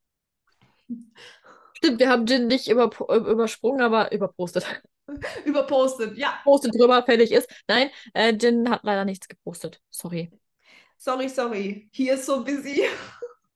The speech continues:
Speaker 1: Er ist wirklich busy.
Speaker 2: Ah, ja. Ich sag dir, der übernimmt bald noch den Militärdienst. Naja, also, da, er übernimmt das Militär, nicht den Militärdienst, aber
Speaker 1: Den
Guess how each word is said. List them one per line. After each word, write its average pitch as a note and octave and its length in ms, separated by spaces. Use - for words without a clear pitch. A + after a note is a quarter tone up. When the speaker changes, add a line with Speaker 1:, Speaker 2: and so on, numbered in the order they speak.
Speaker 1:
Er A#3+ 100
ist A3+ 100
wirklich A3+ 280
busy. G#3 400
Speaker 2:
Ah, C#4+ 640
ja. C4 460
Ich C#4+ 160
sag C#4+ 180
dir, C4+ 120
der A#3+ 140
übernimmt C4+ 360
bald A#3+ 180
noch A#3 160
den A3+ 140
Militärdienst. A3+ 920
Naja, A3 380
also, G#3+ 460
da, A3 100
er A#3 240
übernimmt A#3 340
das - 140
Militär, G3+ 520
nicht A#3 220
den G3 140
Militärdienst, G3 880
aber F#3 280
Speaker 1:
Den G3+ 260